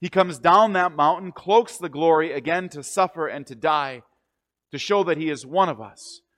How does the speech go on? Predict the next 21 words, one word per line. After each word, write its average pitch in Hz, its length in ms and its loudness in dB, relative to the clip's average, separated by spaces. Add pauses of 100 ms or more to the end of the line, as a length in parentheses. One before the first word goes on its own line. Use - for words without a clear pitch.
(140)
not 165 240 -2
to 156 80 -18
destroy 156 580 -2
us, - 340 -20 (260)
but 135 160 -6
to 131 80 -14
save 165 420 0
us. - 360 -20 (1080)
And 160 100 -8
if 170 140 -6
you 196 80 -4
want 208 240 6
to 220 80 0
understand 202 640 -4
the 165 100 -4
ups 190 300 -4
and 170 140 -12
downs 180 380 0
and 160 100 -10
the 151 60 -4
mountains, 165 640 -4